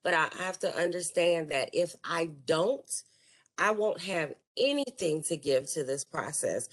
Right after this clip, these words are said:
And I certainly won't have anything I want to give to my children, uh, to be able to support them to becoming, you know, the wonderful adults that I know that they will. So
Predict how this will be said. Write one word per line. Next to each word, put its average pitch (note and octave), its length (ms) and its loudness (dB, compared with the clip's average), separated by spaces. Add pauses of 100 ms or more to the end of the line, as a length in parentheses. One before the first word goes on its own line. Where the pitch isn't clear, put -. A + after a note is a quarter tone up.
(320)
And F#3 100 2
I F3 140 4
certainly F#3+ 480 2
won't E3 300 2
have D#3 300 -2 (380)
anything F3 560 2
I C#3+ 140 2
want C#3+ 480 4
to E3+ 120 0
give C#3 400 0
to D3+ 120 -6
my B2 200 -4
children, D#3+ 600 0 (120)
uh, D#3 200 4
to F#3 160 -4
be F3+ 140 4
able D3+ 200 4
to D#3 140 -6
support D#3+ 540 -2
them D3+ 280 2 (300)
to F3 80 -4
becoming, D3+ 720 0 (140)
you D#3+ 240 -2
know, B2+ 360 4 (300)
the F#3 120 2
wonderful F3 600 4
adults D#3 400 2
that D3+ 140 0
I C#3+ 160 2
know D3+ 260 2
that D#3+ 220 -2
they C#3 180 -2
will. C3+ 560 0
So - 420 2